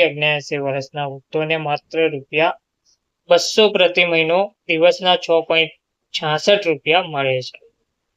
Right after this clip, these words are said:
તો ઓગણીસો પંચાણુંમાં એન એસ એ પી હેઠળ આ પેન્શન યોજનાઓની શરૂઆત થઈ હતી. બે હજાર સાતમાં વૃદ્ધાવસ્થા પેન્શન યોજનાનું નામ બદલીને ઇન્દિરા ગાંધી રાષ્ટ્રીય વૃદ્ધાવસ્થા પેન્શન યોજના કરાવી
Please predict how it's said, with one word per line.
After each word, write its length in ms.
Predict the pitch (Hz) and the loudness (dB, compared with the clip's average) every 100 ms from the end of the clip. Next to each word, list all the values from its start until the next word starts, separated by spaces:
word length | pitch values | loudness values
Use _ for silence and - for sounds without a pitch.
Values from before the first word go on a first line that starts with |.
| - | 4
તો 20 | 180 | 6
ઓગણીસો 360 | 165 185 180 202 | 6 4 4 4
પંચાણુંમાં 720 | 196 175 190 190 185 190 202 - _ _ _ _ - | 4 2 2 2 2 0 0 -4 _ _ _ _ -2
એન 240 | 185 185 180 185 _ - | 2 2 0 -10 _ 2
એસ 260 | 170 165 - - - _ _ _ _ | 4 4 2 -18 -20 _ _ _ _
એ 100 | 170 170 | -6 -2
પી 200 | 202 196 190 | 2 2 2
હેઠળ 380 | 165 156 165 165 | -2 0 2 4
આ 140 | 160 | 2
પેન્શન 420 | 156 147 139 165 151 | 0 -6 -2 -4 -2
યોજનાઓની 560 | 143 139 147 147 156 | -6 -6 -6 -4 -6
શરૂઆત 360 | - 143 151 151 | -6 -4 -4 -4
થઈ 200 | - 160 160 | -2 0 0
હતી. 220 | 170 196 _ _ _ _ _ | -2 -12 _ _ _ _ _
બે 120 | 180 185 180 | 2 4 6
હજાર 160 | 185 | 4
સાતમાં 420 | 175 170 165 175 160 | 4 2 2 -2 -2
વૃદ્ધાવસ્થા 580 | 135 160 165 160 - 165 | 0 2 2 0 -2 0
પેન્શન 440 | 165 160 175 175 _ _ _ _ _ _ _ _ _ _ - | 0 0 -4 -4 _ _ _ _ _ _ _ _ _ _ -4
યોજનાનું 460 | 180 170 185 180 | -2 2 2 2
નામ 180 | 165 170 170 | 2 2 2
બદલીને 380 | 170 175 175 175 | 2 2 2 0
ઇન્દિરા 420 | 156 160 165 160 | 2 4 4 2
ગાંધી 240 | 143 160 | 0 0
રાષ્ટ્રીય 460 | 160 143 - 160 151 | 2 0 0 0 0
વૃદ્ધાવસ્થા 600 | 143 - 160 151 - 165 | -2 0 0 0 -2 -2
પેન્શન 320 | 151 143 160 160 | -2 -2 -4 -4
યોજના 300 | 156 160 160 | -4 -4 -2
કરાવી 340 | 160 165 | 0 0